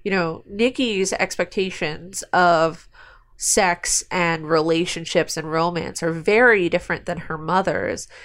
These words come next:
And you see Joan almost envying that or exploring that idea a little bit because that was not the way that she was brought up to understand what it is to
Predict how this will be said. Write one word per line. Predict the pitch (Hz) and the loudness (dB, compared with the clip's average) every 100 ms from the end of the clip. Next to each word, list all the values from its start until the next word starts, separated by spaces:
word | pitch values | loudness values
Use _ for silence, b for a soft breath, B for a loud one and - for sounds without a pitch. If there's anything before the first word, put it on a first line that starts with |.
| B - | B -4
And | 220 | 0
you | 233 | 4
see | 302 254 | 6 6
Joan | 226 220 214 | 6 6 6
almost | 180 160 - - | 4 2 -6 -2
envying | 269 294 254 226 208 190 196 | -2 -2 -6 -4 -4 -4 0
that | 185 180 170 160 156 | 2 4 4 2 0
or | 185 180 170 165 185 B B | 2 6 8 6 2 B B
exploring | 185 - - - 233 233 254 254 202 | -8 -2 -2 0 2 4 4 2 0
that | 160 156 | 0 2
idea | 156 160 160 147 | 2 0 0 0
a | - | 2
little | 170 160 156 | 2 2 2
bit | 165 156 | 2 2
because | 175 170 185 | 0 -4 -2
that | 180 180 | 0 -2
was | 185 165 | -4 -4
not | 165 165 - | -2 -2 -2
the | 180 | -2
way | 170 151 151 | -2 -2 -4
that | - | -6
she | - - - 190 190 | -6 -6 -4 -4 -2
was | 175 165 | 0 -2
brought | - 165 170 | 0 -2 0
up | 143 - | -2 -4
to | - 180 | -8 -6
understand | 151 170 - 160 165 160 | -6 -8 -8 -10 -10 -2
what | 160 | -2
it | 156 160 | 0 -4
is | 156 - - | -4 -6 -8
to | - 170 156 147 | -6 -2 -2 -2